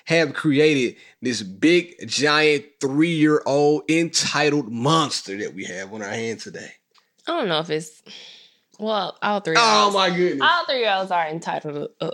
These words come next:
Speaker 2: a little bit.
Speaker 1: He
Speaker 2: I just
Speaker 1: needs
Speaker 2: think
Speaker 1: what's
Speaker 2: it's no,
Speaker 1: his.
Speaker 2: no, I just think that is that he doesn't know how to express himself, and maybe we don't do a good enough job at, like, teaching him how to
Speaker 1: Mm.
Speaker 2: ex-,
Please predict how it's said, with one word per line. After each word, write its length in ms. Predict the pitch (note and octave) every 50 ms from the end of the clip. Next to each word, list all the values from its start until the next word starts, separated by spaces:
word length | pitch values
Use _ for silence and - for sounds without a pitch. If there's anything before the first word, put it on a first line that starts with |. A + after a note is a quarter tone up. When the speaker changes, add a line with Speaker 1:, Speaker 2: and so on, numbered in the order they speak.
| -
Speaker 2:
a 80 | - D#3
little 200 | D3+ D#3 D3+ C#3+
bit. 300 | D3+ D3 C#3+ C3 - - -
Speaker 1:
He 120 | D#3+ E3+ E3+ E3+
Speaker 2:
I 160 | G#3+ - C4+
just 60 | C#4+
Speaker 1:
needs 320 | C#4+ C#4+ C#4 C4+ G#3+ E4+ E4+
Speaker 2:
think 120 | - -
Speaker 1:
what's 220 | - G#3+ - -
Speaker 2:
it's 60 | - F#4
no, 340 | F#4 C#4+ C#4 C#4 C4+ C4+
Speaker 1:
his. 120 | C#4+ C#4 - _ _ _ _ _ _ -
Speaker 2:
no, 80 | B3 -
I 120 | - C#4 C#4
just 160 | D4 C#4+ C4+
think 180 | C#4+ C4+ B3+ C4
that 280 | B3 A#3 - - -
is 120 | A3 G#3+ G#3
that 180 | G#3 G#3 F#3+ G3
he 800 | G3 G3 G3+ A#3+ A#3+ B3 B3 B3 A#3+ A#3+ A#3 A3+ A3 G3 - - - - F3+ E3+
doesn't 280 | F#3 F#3 F#3+ F#3+ F3
know 100 | F3 F#3
how 140 | F#3 F#3 E3+
to 40 | E3+
express 520 | E3 D#3+ - - - - F3 F3 F3 -
himself, 420 | D#3+ D#3 - - - - - G3 E3+
and 80 | E3
maybe 160 | E3+ F3+ F#3+
we 140 | G3+ G#3+ A3
don't 260 | A3 G#3 G3 G3+ - - - E3+
do 180 | E3 F3+ F3+
a 60 | E3 D#3
good 180 | D#3 E3+ E3 E3
enough 200 | D3+ D#3 D3+ D3+
job 360 | D#3+ D#3+ D#3+ D#3+ D#3+ D#3+ D3
at, 180 | D3 C#3+ C#3+
like, 320 | D3 D3 C#3+ C#3+ - - _ -
teaching 280 | G3 F#3+ E3+ E3 D#3
him 140 | D#3 D3 D3+
how 220 | D#3 D#3+ D#3 D#3
to 60 | D#3 D3
Speaker 1:
Mm. 60 | D3
Speaker 2:
ex-, 160 | D3 - -